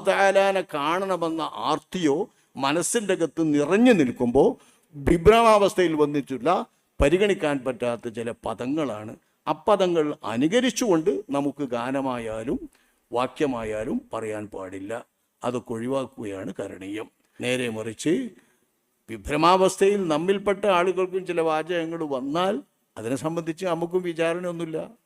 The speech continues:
വിഭ്രമാവസ്ഥയാണ്, വിഭ്രമാവസ്ഥ വന്നാൽ തക്ലീഫില്ലാത്ത അവസ്ഥയാണെന്ന് അതിൻ്റെ അർത്ഥം.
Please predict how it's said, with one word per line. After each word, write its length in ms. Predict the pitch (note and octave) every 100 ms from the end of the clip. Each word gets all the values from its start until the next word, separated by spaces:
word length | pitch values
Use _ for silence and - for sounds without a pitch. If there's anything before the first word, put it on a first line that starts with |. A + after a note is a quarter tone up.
| -
വിഭ്രമാവസ്ഥയാണ്, 840 | C3+ C#3 D3+ D#3 D3+ C#3+ - C#3 C#3+
വിഭ്രമാവസ്ഥ 720 | C3 C3 C#3+ D#3+ D#3 D#3 - E3
വന്നാൽ 320 | D3+ D#3 D#3+ E3+ F3+ _ _
തക്ലീഫില്ലാത്ത 720 | D#3 D3+ E3 F3 F#3 F3 E3+ F3
അവസ്ഥയാണെന്ന് 560 | E3 D#3 - F3+ F#3+ F#3
അതിൻ്റെ 180 | F#3+ F#3+
അർത്ഥം. 240 | - F#3+